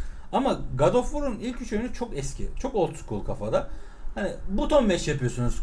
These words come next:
Kare, kare, kare, yuvarlak, yuvarlak, üçgen, yuvarlak, üçgen, kare falan. Hani bu sürekli bir şeye basıyorsunuz. God of War diğer türlü, e, diğer yani son oyununda <coughs> pardon.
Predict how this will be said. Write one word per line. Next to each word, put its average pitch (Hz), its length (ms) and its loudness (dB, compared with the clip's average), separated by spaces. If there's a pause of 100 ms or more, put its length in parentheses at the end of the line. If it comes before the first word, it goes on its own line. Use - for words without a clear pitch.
(120)
Kare, 247 240 6
kare, 240 220 6
kare, 240 160 6
yuvarlak, 240 500 2
yuvarlak, 233 360 0
üçgen, 247 320 2
yuvarlak, 240 400 2
üçgen, 233 340 -2
kare 233 320 2
falan. 233 400 -2
Hani 233 220 2
bu 240 180 0 (120)
sürekli 277 380 2
bir 254 40 -2
şeye 277 240 8
basıyorsunuz. 127 500 0 (600)
God 185 140 6
of - 180 0
War 339 160 0 (160)
diğer 277 340 2
türlü, 220 360 -2 (160)
e, 156 300 2
diğer 240 260 4
yani 143 180 0
son 226 180 2
oyununda 202 480 0 (480)
<coughs> 131 540 4
pardon. 135 320 2